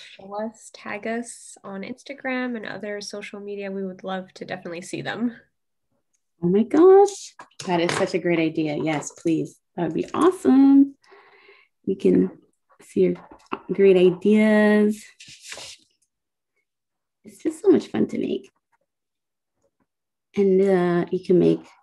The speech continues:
Speaker 2: you know, there's, you can make cards for every occasion this year.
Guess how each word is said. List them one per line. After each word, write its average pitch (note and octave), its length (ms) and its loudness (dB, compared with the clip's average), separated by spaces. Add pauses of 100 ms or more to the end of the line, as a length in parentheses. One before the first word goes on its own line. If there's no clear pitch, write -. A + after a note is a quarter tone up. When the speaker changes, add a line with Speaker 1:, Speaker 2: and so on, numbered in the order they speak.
Speaker 2:
you F3 100 2
know, D#3 100 0
there's, E3 260 -4 (380)
you - 560 -20
can C#4 80 4
make D4 120 4
cards C#4+ 240 0
for - 140 -2
every C#4+ 260 6
occasion D#3+ 600 -2 (580)
this E3+ 260 -8
year. D#3+ 360 -2